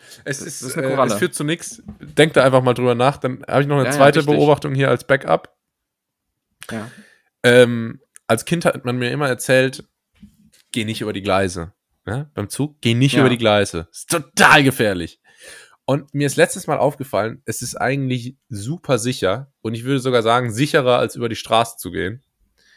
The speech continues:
Speaker 2: <laughs>
Speaker 1: Weil so einen Zug siehst du ja wirklich fünf Minuten, bevor er da ist.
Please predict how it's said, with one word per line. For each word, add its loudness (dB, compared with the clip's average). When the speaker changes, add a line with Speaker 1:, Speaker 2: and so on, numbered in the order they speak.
Speaker 2:
<laughs> -10
Speaker 1:
Weil 4
so 2
einen 0
Zug -4
siehst -2
du 2
ja 4
wirklich -4
fünf 2
Minuten, 2
bevor 2
er 4
da 2
ist. -10